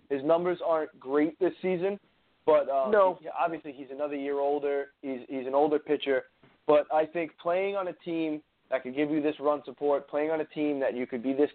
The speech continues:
Speaker 1: confident, um, with them behind you, it, it's completely different. I think this guy brings his E R A under a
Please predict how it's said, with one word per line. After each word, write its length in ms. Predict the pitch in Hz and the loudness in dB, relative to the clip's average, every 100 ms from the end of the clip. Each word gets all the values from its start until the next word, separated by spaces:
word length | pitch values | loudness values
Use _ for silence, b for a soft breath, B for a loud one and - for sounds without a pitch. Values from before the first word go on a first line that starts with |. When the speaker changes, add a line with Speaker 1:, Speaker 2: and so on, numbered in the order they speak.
| - | 2
Speaker 1:
confident, 540 | 139 131 131 131 - _ _ _ _ _ - | 4 4 0 -2 -4 _ _ _ _ _ 2
um, 400 | 139 131 123 110 | 4 4 2 -4
with 180 | 135 135 | -4 0
them 220 | 151 147 | 2 2
behind 440 | 139 135 147 147 139 | 0 -2 -2 -4 -4
you, 280 | 143 139 135 _ _ _ _ _ | -4 -4 -8 _ _ _ _ _
it, 160 | 147 147 | 0 2
it's 200 | 156 151 - | 2 -2 -2
completely 480 | 147 123 185 180 175 | -6 0 2 2 2
different. 420 | 151 160 156 151 143 | 4 2 2 -2 2
I 120 | 143 | 0
think 220 | 170 156 | 0 -4
this 140 | 165 156 | -4 2
guy 180 | 170 147 | 2 2
brings 340 | 123 156 147 | -2 -6 -6
his 140 | 147 143 | -8 -2
E 100 | 143 | 2
R 220 | 139 139 | 4 2
A 160 | 131 123 | 0 -2
under 320 | 139 139 | -4 -2
a 40 | 139 | -2